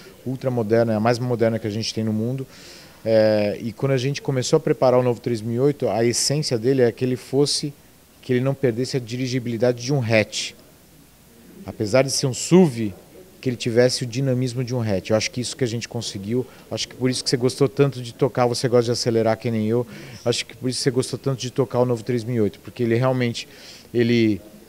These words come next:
é um carro muito estável, muito gostoso de dirigir e ao mesmo tempo passando aquela robustez, ah, que o, o, os suvs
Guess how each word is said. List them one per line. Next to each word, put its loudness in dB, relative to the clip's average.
é -6
um -6
carro -2
muito 4
estável, 4
muito -2
gostoso 2
de -12
dirigir -2
e 2
ao 6
mesmo -2
tempo -2
passando -4
aquela 0
robustez, 0
ah, 2
que 2
o, 4
o, -2
os -4
suvs -2